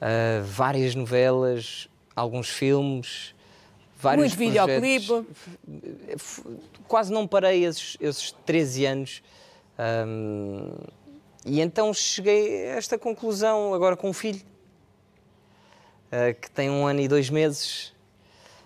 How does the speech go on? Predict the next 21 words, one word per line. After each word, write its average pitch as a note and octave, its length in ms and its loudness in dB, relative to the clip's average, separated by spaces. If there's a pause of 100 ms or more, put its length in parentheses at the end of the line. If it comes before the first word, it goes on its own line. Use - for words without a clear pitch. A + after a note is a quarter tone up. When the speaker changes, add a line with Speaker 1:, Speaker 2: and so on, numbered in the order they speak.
(160)
Speaker 1:
Ah, A#2+ 360 4
daqui C#3+ 400 -4
a D#3+ 40 2
um D#3+ 180 2
ano D#3 100 2
e D3+ 40 2
meio, D3 720 2
ah, A2 280 -6
quando C#3 260 -2
acabar, C3 540 2
ah, A2+ 360 -2 (160)
a A#2+ 100 0
digressão, C3 440 -2
ele B2 160 2
tá A#2+ 300 -2
a A#2 60 -2
chegar A#2+ 280 -2
aos - 360 -4 (100)
três C3+ 340 0
anos. F3+ 480 -10 (1120)
Ahm, G#2+ 1300 -6